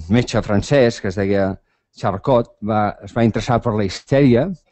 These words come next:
i, i feia unes demostracions cada dimarts a París. I llavors,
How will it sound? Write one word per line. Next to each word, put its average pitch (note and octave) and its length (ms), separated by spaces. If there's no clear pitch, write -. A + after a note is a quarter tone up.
i, F#2+ 360
i D#2+ 880
feia A2 200
unes A2 180
demostracions A2 1040
cada G2+ 240
dimarts A2+ 480
a F2+ 80
París. A#2 460
I G#2+ 80
llavors, G#2+ 320